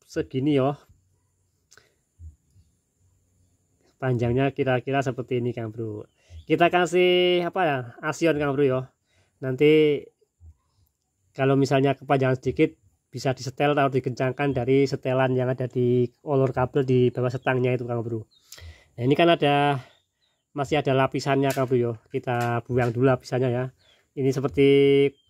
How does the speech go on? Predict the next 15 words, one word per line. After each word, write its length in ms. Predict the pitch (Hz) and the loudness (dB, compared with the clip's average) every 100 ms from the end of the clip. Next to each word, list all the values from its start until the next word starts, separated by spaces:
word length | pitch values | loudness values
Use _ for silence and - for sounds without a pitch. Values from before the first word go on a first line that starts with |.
| _ | _
pentil 400 | 143 143 135 151 147 | -2 -2 0 0 -2
atau 160 | 139 139 | -2 -4
apa 160 | 139 | -4
ini, 160 | 147 143 | -4 -2
Kang 160 | 135 127 | -2 -2
Bro, 160 | 117 | -4
ya. 240 | 98 90 - | -4 -14 -12
Kita 240 | 127 127 120 | -8 -4 -4
buang 240 | 127 123 | -2 -4
dulu, 160 | 120 139 | 0 2
lalu 160 | 135 135 | 2 0
kita 400 | 127 123 123 120 _ _ - - _ 123 | -2 -2 -2 -4 _ _ -20 -20 _ -4
buat, 240 | 123 120 _ - 143 | -2 -2 _ -12 -6
apa, 400 | 139 147 147 - | 0 0 -2 -4
cenolan 560 | 131 135 139 151 - | 2 4 4 0 -6